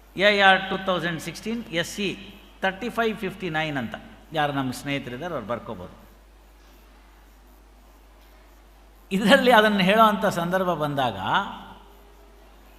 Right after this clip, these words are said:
"ಉತ್ತಿಷ್ಟ ಜಾಗ್ರತ" ಅಂತ ಒಂದು ನಮ್ಮ ಭಗವದ್ಗೀತೆ ಶ್ಲೋಕ. ಇದು ಎಷ್ಟು ಪುರಾತನವಾದ ಗ್ರಂಥ, ಇವತ್ತಿಗೂ ಹೇಗೆ ಅಪ್ಲಿಕಬಲ್ ಅನ್ನೋದಕ್ಕೆ ನಾನು ಹೇಳ್ತಾ ಇದ್ದೀನಿ.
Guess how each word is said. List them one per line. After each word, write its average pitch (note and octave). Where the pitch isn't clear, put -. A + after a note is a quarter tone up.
"ಉತ್ತಿಷ್ಟ C4+
ಜಾಗ್ರತ" B3+
ಅಂತ A3
ಒಂದು A3+
ನಮ್ಮ G3
ಭಗವದ್ಗೀತೆ F#3+
ಶ್ಲೋಕ. D#3+
ಇದು A#2+
ಎಷ್ಟು C3+
ಪುರಾತನವಾದ F3
ಗ್ರಂಥ, D#3+
ಇವತ್ತಿಗೂ F3+
ಹೇಗೆ F3
ಅಪ್ಲಿಕಬಲ್ D#3
ಅನ್ನೋದಕ್ಕೆ C#3
ನಾನು C3
ಹೇಳ್ತಾ B2+
ಇದ್ದೀನಿ. G2+